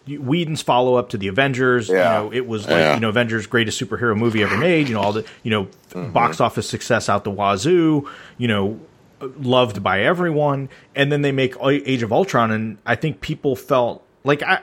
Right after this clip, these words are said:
Speaker 1: I don't think it's a bad movie, but you, you just didn't get that feeling walking out of Age of Ultron like you had
Speaker 2: Yeah.
Speaker 1: with the first Avengers movie. And I think
Speaker 2: Well,
Speaker 1: it's just
Speaker 2: we, I, even Whedon couldn't, was not
Speaker 1: Yeah.
Speaker 2: confident enough to handle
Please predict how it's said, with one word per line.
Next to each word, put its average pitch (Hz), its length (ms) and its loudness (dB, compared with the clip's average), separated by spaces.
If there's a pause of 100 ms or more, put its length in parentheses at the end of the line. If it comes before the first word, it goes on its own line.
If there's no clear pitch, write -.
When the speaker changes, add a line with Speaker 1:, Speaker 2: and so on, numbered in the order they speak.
Speaker 1:
I 139 120 2
don't 131 160 -2
think 104 120 -2
it's - 120 -6
a 87 60 -8
bad 113 340 2
movie, 98 340 -4
but 110 320 0 (380)
you, 123 400 -4 (580)
you 135 160 -4
just 180 220 -2
didn't 175 280 2
get 160 200 -4
that 131 160 -2
feeling 147 440 0
walking 120 360 0
out 127 180 0
of 104 100 0
Age 117 160 0
of 95 80 -4
Ultron 113 360 -2
like 98 180 -8
you 101 100 -6
had 117 400 2
Speaker 2:
Yeah. 78 320 2
Speaker 1:
with 123 180 0
the - 80 -4
first 113 240 -2
Avengers 117 380 0
movie. 92 280 -8
And 101 80 -6
I 101 60 -6
think - 180 -2
Speaker 2:
Well, 104 100 2
Speaker 1:
it's 101 80 2
just 110 40 2
Speaker 2:
we, 135 120 2
I, 110 320 0 (300)
even 117 260 2 (120)
Whedon 95 580 0 (100)
couldn't, 85 540 -2
was 85 200 2
not 82 320 2
Speaker 1:
Yeah. 92 280 0
Speaker 2:
confident 85 580 0
enough 80 440 0
to 82 120 -2
handle 73 680 -2